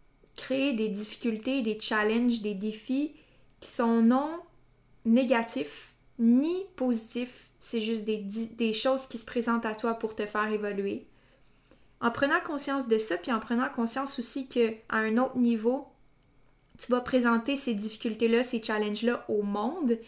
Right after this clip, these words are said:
et donc tu vas assumer complètement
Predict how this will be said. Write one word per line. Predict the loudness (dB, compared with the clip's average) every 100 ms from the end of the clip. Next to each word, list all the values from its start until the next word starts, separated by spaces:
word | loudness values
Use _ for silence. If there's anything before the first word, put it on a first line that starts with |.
| -20 -2
et | 4
donc | 4 4 2
tu |
vas | 0 0 2
assumer | 2 2 -2 2 4 4
complètement | 0 -2 -2 -4 0 2 2